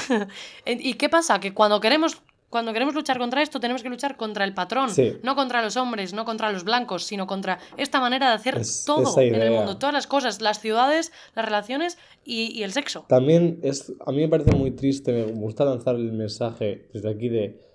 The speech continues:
Speaker 2: macho, son gente que ha sufrido muchísimo de toda la historia.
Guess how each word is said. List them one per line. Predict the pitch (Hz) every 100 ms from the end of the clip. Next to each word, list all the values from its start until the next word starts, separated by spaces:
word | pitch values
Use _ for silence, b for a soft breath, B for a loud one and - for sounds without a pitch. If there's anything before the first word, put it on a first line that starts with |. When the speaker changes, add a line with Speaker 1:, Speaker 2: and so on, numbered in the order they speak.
| b _ -
Speaker 2:
macho, | 135 135 123
son | 110 143 160
gente | - 143 139 139 127 117 - _ _ _ -
que | - 120 113 110 - -
ha | 120
sufrido | - 135 - 139
muchísimo | 117 107 127 131 123 110 104
de | 101
toda | 101 117
la | 139
historia. | 131 - - 135 127 110 110